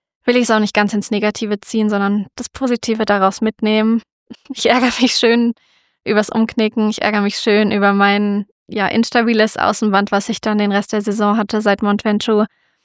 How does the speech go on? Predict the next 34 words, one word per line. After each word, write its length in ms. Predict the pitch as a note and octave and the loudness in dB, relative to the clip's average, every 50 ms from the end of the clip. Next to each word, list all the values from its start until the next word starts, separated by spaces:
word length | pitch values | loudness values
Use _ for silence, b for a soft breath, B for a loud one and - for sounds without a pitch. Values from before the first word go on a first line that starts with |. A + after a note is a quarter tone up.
| _ _ _ _ - | _ _ _ _ -4
Aber 160 | - G3+ G#3 | 0 2 2
das 160 | D4+ D#4 - | 2 2 0
ist 160 | A3+ G3 - - | -2 -2 0 0
jetzt 360 | A3+ G#3 - - - - - | 0 0 -2 -8 -12 -4 -2
alles 240 | - G#3+ G#3+ - - | -2 -2 0 0 -2
intakt 520 | G#3 G#3+ - - - G#3+ G3 - - - | -2 -2 -2 0 -2 -2 -2 -2 -4 -2
und 220 | G3 G3 G3 - - | -2 -2 -4 -4 -10
ich 200 | - - - - | -10 -10 -4 -4
hoffe 200 | A3 G#3+ - G3 | -4 -2 0 0
einfach, 260 | G3+ G3+ G#3 G3+ G3+ | 0 2 0 -2 -4
dass 180 | - - - - | -4 -6 -4 -4
das 180 | - - - A3+ | -4 -2 0 0
nächstes 420 | G#3+ G3+ - - - - - - | 0 0 -2 -6 -8 -8 -6 -4
Jahr 300 | - G#3 G3+ G3 G3+ G#3 - _ _ _ _ _ - | -2 0 2 2 0 -2 -4 _ _ _ _ _ 0
intakt 360 | A3+ A3 G#3+ - A#3 A3 - _ - | 0 0 2 2 -2 -2 -2 _ -2
bleibt 420 | G#3 G3 G3+ G3+ G3+ G3+ - - | 0 2 2 2 0 0 -2 -6
und 140 | - G3+ - | -8 -6 -4
dass 140 | G3+ G3 - | -6 -4 -4
ich 120 | G#3+ - | -6 -6
dann 200 | - - G3 G3 | -4 -4 -2 -2
am 100 | G3+ G3+ | -2 -4
T 140 | G#3 - A#3 | -4 -4 -2
D, 140 | G#3 G#3 - - - A#3+ | -2 -2 -2 -4 -4 -4
beim 200 | - A3 G3+ G3+ | -2 -2 0 0
T 100 | - A3 | 0 0
D 120 | G#3+ G#3+ | 0 0
S 300 | - - G#3+ - - - - | 0 0 -2 -2 -4 -2 -2
ein 240 | A3+ A3 G#3+ A3 G3+ - _ _ _ _ _ _ _ _ _ _ | 0 0 0 -2 -4 -8 _ _ _ _ _ _ _ _ _ _
versöhnliches, 1120 | _ - - A#3 A#3 A3 A#3+ B3 C4 C4 C4+ B3 - B3+ A#3+ A#3+ - - - - - - - - - _ _ _ - | _ -2 0 0 2 4 4 4 4 4 2 0 2 0 0 0 -2 -8 -12 -12 -14 -14 -16 -20 -20 _ _ _ -6
ja, 100 | A3+ A3+ | -4 -2
ein 320 | A3 A3+ A3 A3 A3 G3 - | 0 0 0 -2 -4 -6 -6
versöhnliches 600 | - - A#3+ A3+ A#3+ A#3+ B3 B3 A#3 - A3+ - | -4 -2 0 2 4 4 4 2 2 -2 -4 -4
<laughs> 60 | - - | -2 2
Ende 240 | B3 C4 C4+ C4+ | 2 4 4 2